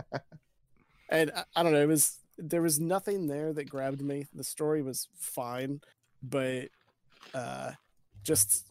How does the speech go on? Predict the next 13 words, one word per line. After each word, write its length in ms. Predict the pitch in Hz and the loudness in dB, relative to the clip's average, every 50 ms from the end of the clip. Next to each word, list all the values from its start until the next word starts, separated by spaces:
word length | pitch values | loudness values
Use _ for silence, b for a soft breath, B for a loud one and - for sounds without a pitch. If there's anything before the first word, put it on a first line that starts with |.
| - - | -12 -4
the 140 | 143 151 | 0 2
repetitive 560 | 147 143 135 - 180 175 170 151 156 135 120 131 | 2 2 2 2 2 2 4 4 4 2 2 -4
gameplay, 560 | 127 127 127 131 123 - 131 123 120 117 - _ _ _ - | -6 -6 -6 -6 -6 -8 -10 -10 -10 -12 -16 _ _ _ -10
it 80 | 143 135 | -8 -8
just 220 | 127 123 - - - | -6 -6 -8 -8 -8
killed 420 | - - - - 131 123 127 117 | -8 -10 -8 -8 -6 -6 -6 -6
it. 160 | 123 117 117 _ _ _ - | -6 -8 -8 _ _ _ -6
And 260 | 147 135 135 131 131 - - | -4 -2 -2 -2 -4 -4 0
I 140 | 139 143 | 0 0
don't 340 | 151 135 - 151 151 143 - | 0 2 2 2 2 2 2
like 240 | 151 143 143 - - | 2 2 2 2 2
button 280 | 139 139 127 - 135 127 | 0 0 0 0 -2 -6
mashing. 460 | 117 113 120 - 143 135 131 113 | -6 -8 -10 -10 -10 -10 -10 -12